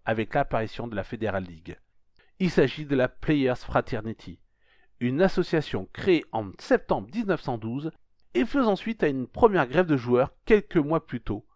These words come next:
Et c'est même la première grève de joueurs, celle du dix-huit mai dix-neuf cent douze.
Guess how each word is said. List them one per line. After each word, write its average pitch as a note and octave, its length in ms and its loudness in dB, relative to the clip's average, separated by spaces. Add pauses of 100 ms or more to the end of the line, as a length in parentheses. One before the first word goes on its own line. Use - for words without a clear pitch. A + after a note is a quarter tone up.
(240)
Et A2+ 180 -4
c'est F#2 240 -6
même A#2 320 -4 (140)
la - 140 -10
première B2 520 -2
grève A#3 320 4
de A#2+ 140 -4
joueurs, A2+ 500 -2 (180)
celle C#3+ 520 2
du G#2 140 -16
dix-huit E3+ 440 -8
mai D3+ 180 0
dix-neuf B2+ 440 -8
cent G2+ 160 -10
douze. F2 440 -14